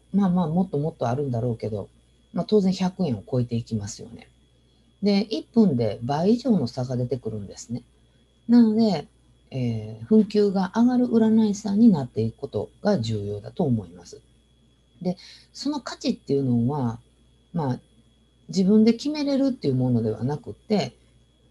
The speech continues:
えー、基本的には依頼者さんがた-、たくさんいてて、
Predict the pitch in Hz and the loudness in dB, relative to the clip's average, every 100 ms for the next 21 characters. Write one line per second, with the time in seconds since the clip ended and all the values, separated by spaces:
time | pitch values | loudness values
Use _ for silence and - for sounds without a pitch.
0 | - 123 117 - 311 320 320 285 294 294 | -6 -4 -4 -4 -4 -6 -8 -8 -4 2
1 | 233 - 156 190 175 143 - 120 110 - | 2 2 0 2 0 -4 -4 -6 -6 -14
2 | _ _ _ _ _ _ _ _ - 220 | _ _ _ _ _ _ _ _ 0 2
3 | 220 - _ _ - 123 _ _ - 123 | 2 -2 _ _ -12 -12 _ _ -12 -12
4 | - 147 120 131 127 117 - 202 127 | -8 -6 -4 -4 -8 -8 -2 -2 -2